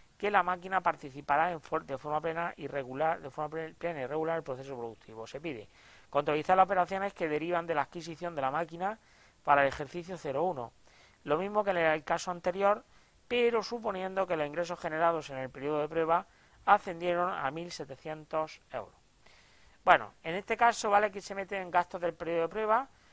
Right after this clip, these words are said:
Antes de la puesta en condiciones de funcionamiento puede ser que haya un periodo de prueba, ¿vale? Lo demás en principio es lo mismo que hemos visto antes.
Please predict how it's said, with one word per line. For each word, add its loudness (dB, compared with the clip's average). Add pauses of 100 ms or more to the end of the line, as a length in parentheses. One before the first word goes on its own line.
(240)
Antes 2
de 2
la 10
puesta 2
en -4
condiciones -8
de -12
funcionamiento -8
puede -2
ser -10
que -8
haya -4
un -14
periodo -2
de -2
prueba, -6
¿vale? -2
Lo -2
demás -6
en -12
principio -8
es -6
lo -8
mismo -12
que -12
hemos -10
visto -8
antes. -6